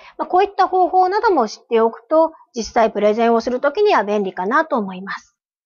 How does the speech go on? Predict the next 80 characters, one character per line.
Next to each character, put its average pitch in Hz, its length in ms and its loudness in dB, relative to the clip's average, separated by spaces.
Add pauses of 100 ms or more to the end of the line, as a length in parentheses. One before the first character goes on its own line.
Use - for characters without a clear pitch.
(240)
は - 120 -20
い。 - 640 -20
と 381 60 0
い 403 60 4
う 403 40 2
こ 453 120 -6
と 480 120 -2
で 453 100 0
で 381 80 2
す 254 140 -8
ね、 262 240 -2
今 453 280 0
回 359 240 2
の、 247 320 0
え 190 80 -8
ー、 185 40 -10
講 220 240 0
座 240 120 0
の 262 100 0
内 269 280 0
容 254 260 4
は 302 220 0 (240)
以 277 100 -6
上 392 220 2
と 226 120 -6
な 190 120 -4
り 185 100 -4
ま 208 120 0
す。 - 240 0 (520)
で、 226 100 2
今 403 200 4
ご 277 120 -2
紹 254 260 0
介 311 200 2
し - 60 -12
て 381 120 -2
き - 80 -12
た 440 140 2
内 277 240 -2
容 285 160 2
な 320 140 0
ん 403 40 0
で 403 100 2
す 403 120 -8
け 339 100 0
れ 285 80 4
ど 247 120 0
も、 294 200 2
最 311 220 -2
初 370 140 -2
に 440 100 2
も 415 160 4
お 294 60 0
話 285 360 -2
し - 20 -2
い 302 60 -4
た 311 100 2
し 349 140 -2
ま 381 120 2
し 403 100 -8
た 294 140 0
が、 311 220 0 (200)
こ 349 100 -10
ち 330 120 -6
ら 339 120 2
の 370 100 -2
テ 403 140 -4
キ 480 140 0
ス 494 100 -10
ト 440 80 0
の 370 120 4
中 339 280 0
の、 311 180 2
今 415 180 0
回 311 160 2
は 208 100 2
模 294 160 0
擬 277 180 0
練 226 240 2
習 240 380 2